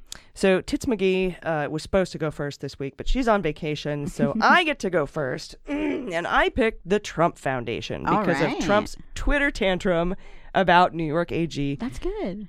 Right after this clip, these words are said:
Speaker 1: Tish James this week. A lot of people confuse that with the Epstein thing because the
Speaker 2: Yeah.
Speaker 1: Epstein thing is federal. It's Southern District of New York.
Speaker 2: Oh.
Speaker 1: That's pardonable. It's a pardonable
Speaker 2: I was gonna
Speaker 1: crime.
Speaker 2: say, I thought that was a state thing. Okay.
Speaker 1: And Cuomo hasn't signed that law yet that says New York
Speaker 2: Double
Speaker 1: can,
Speaker 2: jeopardy
Speaker 1: yeah, the
Speaker 2: thing,
Speaker 1: exemption
Speaker 2: yeah.
Speaker 1: for presidential pardons. He, he, he should, though. And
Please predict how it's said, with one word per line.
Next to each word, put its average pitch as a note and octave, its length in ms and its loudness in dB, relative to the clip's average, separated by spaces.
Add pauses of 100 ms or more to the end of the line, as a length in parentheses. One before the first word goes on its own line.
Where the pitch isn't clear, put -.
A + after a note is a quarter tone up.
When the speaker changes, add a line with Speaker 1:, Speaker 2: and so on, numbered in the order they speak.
Speaker 1:
Tish - 260 2
James C4 340 2
this F3 140 0
week. D#3 160 -2
A D#3+ 60 0
lot F#3+ 160 4
of G#3 60 -6
people A3 180 -4
confuse G#3+ 480 -2
that D#3 220 2
with D#3 180 -6
the - 180 0
Epstein D3+ 380 2
thing - 260 -4
because F3 280 0
the F3+ 60 0
Speaker 2:
Yeah. - 80 2
Speaker 1:
Epstein A3+ 280 2
thing G3 140 -2
is E3 240 -4
federal. F#3 420 2 (100)
It's - 400 -8
Southern E3+ 280 0
District E3 260 -6
of D#3 80 -4
New D3 100 -2
York. D#3 220 -4 (320)
Speaker 2:
Oh. D4+ 180 -4 (220)
Speaker 1:
That's E4+ 160 4 (180)
pardonable. G3+ 640 2
It's D#3+ 120 -10
a - 20 -4
pardonable F#3+ 320 2
Speaker 2:
I - 20 4
was B3 120 2
gonna D4 140 8
Speaker 1:
crime. - 120 4
Speaker 2:
say, G4 140 -2
I G3+ 80 2
thought G#3+ 180 -2
that A#3 160 2
was B3+ 160 2
a C#4 60 -4
state G#4 260 -4
thing. C4 140 -2
Okay. C#4+ 260 -2 (160)
Speaker 1:
And F#3+ 180 0
Cuomo A#3+ 380 2
hasn't G#3+ 260 0
signed F#3+ 360 0
that D#3+ 300 0 (220)
law A#3 280 8
yet D3 320 0
that C3+ 120 -6
says D#3 180 -4
New D#3+ 100 -2
York D3+ 260 -2
Speaker 2:
Double D#3+ 240 0
Speaker 1:
can, - 60 -6
Speaker 2:
jeopardy D3+ 260 -4
Speaker 1:
yeah, A2+ 80 0
the D3 60 -2
Speaker 2:
thing, D3 180 -2
Speaker 1:
exemption D3+ 460 2
Speaker 2:
yeah. C#3+ 60 -6
Speaker 1:
for D3 240 -2
presidential C#3 440 -4
pardons. D3+ 420 0
He, F#3 220 -8
he, F#3+ 260 -6
he F#3 120 -2
should, G3+ 300 4
though. D#3 180 6
And F3+ 200 -4